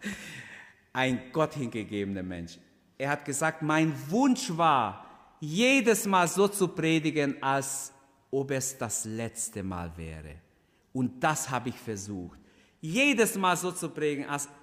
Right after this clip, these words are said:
ob es das letzte Mal gewesen wäre. Und ich habe mich daran erinnert und ich habe gedacht, "Mensch, wie wär's, wenn ich auch anfange, so zu predigen, als ob es das letzte Mal wäre?"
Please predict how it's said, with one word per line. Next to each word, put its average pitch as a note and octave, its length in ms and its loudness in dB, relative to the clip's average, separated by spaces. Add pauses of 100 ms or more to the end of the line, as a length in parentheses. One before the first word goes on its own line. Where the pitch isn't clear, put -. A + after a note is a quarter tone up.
ob E3+ 160 -4
es - 160 -2
das D3 220 -6
letzte D3+ 440 -4
Mal C3 120 -2
gewesen A2+ 540 -8
wäre. G#2+ 200 -6 (640)
Und D3+ 340 2 (520)
ich D#3 100 -4
habe F3+ 160 2
mich E3+ 80 -4
daran D3+ 300 4
erinnert C#3+ 640 0
und B2 180 -4
ich B2 80 -6
habe A2+ 160 -6
gedacht, A2 300 -6
"Mensch, A2 380 -4
wie G#2+ 140 -6
wär's, G#2+ 280 -4
wenn G#2+ 120 -6
ich - 180 -12
auch C#3+ 360 -8
anfange, G2+ 680 -6 (300)
so - 260 -4
zu C#3+ 220 -6
predigen, G2+ 720 -6 (500)
als A2 240 -6
ob A2 80 -6
es A2 180 -6
das - 200 -8
letzte A2+ 380 -6
Mal F#2 300 -4
wäre?" F2 300 -6